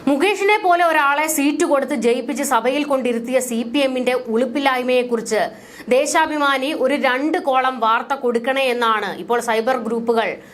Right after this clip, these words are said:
പരിഹാസം പറയുന്നത്. എം എൽ എയുടെ ഓഫീസിലേക്ക് കൊല്ലത്തെ പെണ്ണുങ്ങൾ പ്രതിഷേധവുമായി ഇരച്ചു കയറിയപ്പോൾ ജീവനും കൊണ്ടോടി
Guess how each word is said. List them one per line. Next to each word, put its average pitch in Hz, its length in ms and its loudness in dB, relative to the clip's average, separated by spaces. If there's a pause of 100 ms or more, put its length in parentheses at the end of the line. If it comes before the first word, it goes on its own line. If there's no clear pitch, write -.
(120)
പരിഹാസം 233 600 -2 (140)
പറയുന്നത്. 170 460 -4 (560)
എം 226 180 0
എൽ 262 100 0
എയുടെ 285 160 2
ഓഫീസിലേക്ക് 269 640 0 (100)
കൊല്ലത്തെ 254 320 0
പെണ്ണുങ്ങൾ 254 460 0
പ്രതിഷേധവുമായി 254 880 0
ഇരച്ചു 233 360 0
കയറിയപ്പോൾ 233 560 0
ജീവനും 233 480 -2
കൊണ്ടോടി 233 580 0